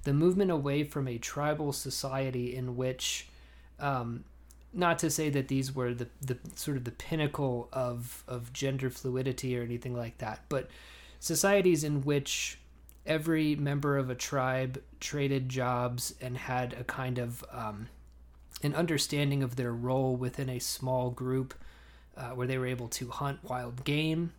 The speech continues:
that was raised on grass that was untouched by pesticides, um, and live to be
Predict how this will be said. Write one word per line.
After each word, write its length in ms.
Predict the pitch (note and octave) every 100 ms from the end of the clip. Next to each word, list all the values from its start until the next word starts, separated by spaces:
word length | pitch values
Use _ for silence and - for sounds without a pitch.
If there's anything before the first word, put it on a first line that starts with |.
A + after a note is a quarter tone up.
| -
that 140 | C3
was 300 | B2+ A#2+ - -
raised 380 | B2+ C3 C3 B2
on 200 | B2+ A#2
grass 500 | A#2+ A#2 A2 A#2 -
that 120 | - B2+
was 140 | B2
untouched 540 | B2 A#2+ - C3+ -
by 140 | - A2+
pesticides, 960 | - D3 - B2 - A#2 B2 B2+ C3 - - - - - - -
um, 460 | C#3+ C#3+ C3+ C3 -
and 240 | D#3+ E3 D#3
live 260 | F#3+ G3 F3+
to 140 | F#3+
be 520 | E3+ F3 F3 E3+ E3